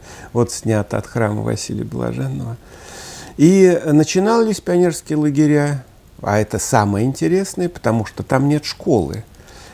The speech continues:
Пионерский лагерь — это летний период времени, три месяца, когда школьники оторваны не только от родителей, но это от школы. И та-, там вот эта система воспитания, э, формировалась очень жёстко и чётко.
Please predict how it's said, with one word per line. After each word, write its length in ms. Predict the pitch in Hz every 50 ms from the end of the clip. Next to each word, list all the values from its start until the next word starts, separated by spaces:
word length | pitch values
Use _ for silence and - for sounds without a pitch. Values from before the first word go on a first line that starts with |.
| - -
Пионерский 480 | 120 120 123 139 123 - - - 135 147
лагерь — 320 | 180 220 226 180 139 123
это 180 | 123 117 - 135
летний 460 | 127 131 135 120 101 - - 98 95
период 420 | - - 127 139 160 139 110 -
времени, 380 | - 143 190 214 214 202 170 123
три 200 | - - 120 123
месяца, 540 | 117 110 117 139 165 - - - - - -
когда 260 | - 120 110 110 113
школьники 680 | - - - - 131 104 98 98 95 - - 101 104 - - - - - - -
оторваны 500 | 107 110 - 147 135 117 107 104 104 104
не 160 | 104 107 120
только 400 | 117 - 185 214 226 214 - -
от 120 | 107 - -
родителей, 640 | 104 117 127 120 107 98 90 - - - 92 104 113
но 180 | 123 135 147
это 320 | 151 147 - 143 127 - 139
от 100 | 143 -
школы. 440 | - - - - - - - - -
И 100 | - 107
та-, 220 | - - 120 107
там 300 | - - 202 226 233 214
вот 180 | 156 120 - -
эта 160 | 107 - -
система 800 | - - 135 127 - - - - - - 95 90 92 80 - - - - - - - - - - - -
воспитания, 840 | 120 120 - - - 135 - - - 110 98 90 85 87 90 104 -
э, 580 | - - 110 110 107 107 98 92 92 98 101 104 107 -
формировалась 720 | - 113 110 123 117 113 123 135 170 196 208 196 170 - 131
очень 300 | 127 123 - - 147 135
жёстко 460 | 110 117 127 127 - - - - 127
и 60 | 117
чётко. 420 | - - - - - - - -